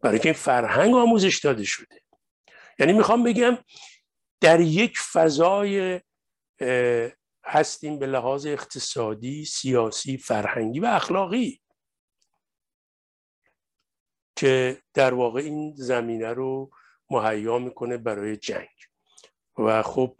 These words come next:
جنگ هم که اتفاق بیفته مثل الان که شما اشاره کردید در، اه، اوکراین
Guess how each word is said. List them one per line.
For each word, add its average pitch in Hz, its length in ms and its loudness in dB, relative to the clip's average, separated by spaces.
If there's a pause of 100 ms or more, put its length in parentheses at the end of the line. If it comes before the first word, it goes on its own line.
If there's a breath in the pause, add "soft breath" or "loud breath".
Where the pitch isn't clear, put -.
جنگ 131 380 -2
هم 131 120 -2
که 123 180 -8
اتفاق 107 540 -8
بیفته 127 800 -2 (460)
مثل 156 300 0
الان 131 220 -2
که 131 240 -6
شما 120 380 -8
اشاره 117 340 -8
کردید 127 460 -10
در، 107 300 -6 (880 soft breath)
اه، 85 500 -6 (1400)
اوکراین 143 640 0